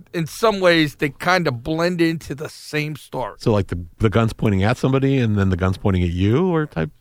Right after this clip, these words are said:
Speaker 1: No,
Speaker 2: polar
Speaker 1: more
Speaker 2: opposite?
Speaker 1: like, <coughs> more like I'm gonna say the name of a city. And if you listen to this show and you don't know, know the name of this city and what it's famous for,
Speaker 2: Mm-hmm.
Speaker 1: turn it off.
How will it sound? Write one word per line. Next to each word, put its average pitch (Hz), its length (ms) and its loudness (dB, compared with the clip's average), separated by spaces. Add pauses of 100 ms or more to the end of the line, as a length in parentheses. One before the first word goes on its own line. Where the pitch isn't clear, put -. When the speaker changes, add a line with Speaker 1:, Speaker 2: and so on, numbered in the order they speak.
(140)
Speaker 1:
No, 254 200 -4
Speaker 2:
polar 214 320 4
Speaker 1:
more 262 240 6
Speaker 2:
opposite? 370 80 4
Speaker 1:
like, - 1300 2 (160)
<coughs> - 140 -20
more 294 260 2
like 190 280 4
I'm 185 100 0
gonna 233 240 0
say 214 260 0
the 180 120 -2
name 185 260 -4
of 156 120 -6
a 143 60 -6
city. 127 420 -8 (500)
And 160 300 -2
if 147 120 -8
you 170 120 -6
listen 196 360 0
to 247 40 -6
this 240 80 -8
show 208 240 -2
and 165 100 -6
you 165 80 -6
don't 190 180 0
know, 190 160 2 (140)
know 185 240 2
the 175 120 -4
name 170 180 -4
of 196 80 -4
this 190 140 -4
city 165 320 -4
and 139 100 -4
what 156 140 0
it's 175 140 -8
famous 233 360 2
for, 123 380 -6 (220)
Speaker 2:
Mm-hmm. 92 220 -2
Speaker 1:
turn 139 180 2
it 147 80 2
off. 131 280 -2